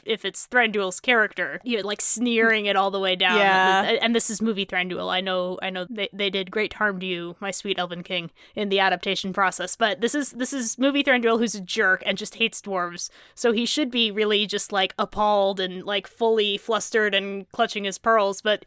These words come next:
Speaker 1: in the mov-, like, i-, in the scene, he's kinda giggling the whole time he delivers the line. He's like, <laughs> "He's mad,"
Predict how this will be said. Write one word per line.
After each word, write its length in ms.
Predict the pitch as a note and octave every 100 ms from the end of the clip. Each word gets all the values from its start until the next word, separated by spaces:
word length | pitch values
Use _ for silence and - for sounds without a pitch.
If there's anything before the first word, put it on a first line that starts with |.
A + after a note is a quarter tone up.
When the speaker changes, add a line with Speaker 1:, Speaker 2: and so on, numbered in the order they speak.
| _ _
Speaker 1:
in 200 | D#4 F#4+
the 60 | D#4
mov-, 280 | A#3 A3+ A3
like, 240 | C4 A#3+ -
i-, 140 | C#4 -
in 160 | E4 D4
the 80 |
scene, 220 | B3 C#4+ A#3
he's 340 | A#3 - - - - _ -
kinda 320 | - E4+ A4+
giggling 580 | G3 - B3+ A#3+ A3+ G#3+
the 80 | G3+
whole 160 | G#3+
time 200 | G#3+ A3+
he 100 | A3+
delivers 340 | A3 A#3+ B3 B3
the 60 |
line. 140 | A#3 A3
He's 100 | A3+
like, 160 | A3 A3 _ _
<laughs> 200 | _ -
"He's 240 | C4 -
mad," 280 | B3 G#3+ A3